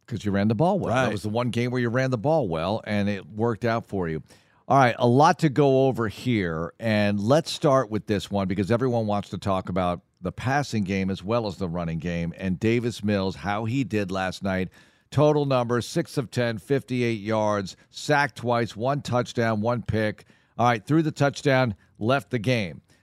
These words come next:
Speaker 1: Last week against the Rams, threw the touchdown, left the game. Wasn't a thing of beauty, but look, opening drive, you put up seven points.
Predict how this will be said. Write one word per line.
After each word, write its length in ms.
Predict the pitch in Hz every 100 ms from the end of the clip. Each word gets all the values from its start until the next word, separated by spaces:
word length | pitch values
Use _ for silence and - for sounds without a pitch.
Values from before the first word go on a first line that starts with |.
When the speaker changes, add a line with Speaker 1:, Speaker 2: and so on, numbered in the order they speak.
| _
Speaker 1:
Last 380 | 104 135 160 -
week 200 | 151 147
against 300 | 143 135 123
the 100 | 135
Rams, 340 | 127 139 98 -
threw 200 | 131 147
the 100 | 127
touchdown, 680 | - 131 - 139 127 123 - - -
left 260 | 120 139 -
the 100 | 113
game. 440 | 135 120 87 71 _ _ _ _ _ _ -
Wasn't 360 | 110 180 185 196
a 40 |
thing 200 | - 175
of 100 | 147
beauty, 440 | 135 160 143 127
but 180 | 123 143
look, 280 | 170 180 -
opening 320 | - - 196 151
drive, 380 | 165 180 202
you 80 | 147
put 160 | 123 156
up 100 | 147
seven 380 | - 160 139 131
points. 680 | 139 165 196 - - -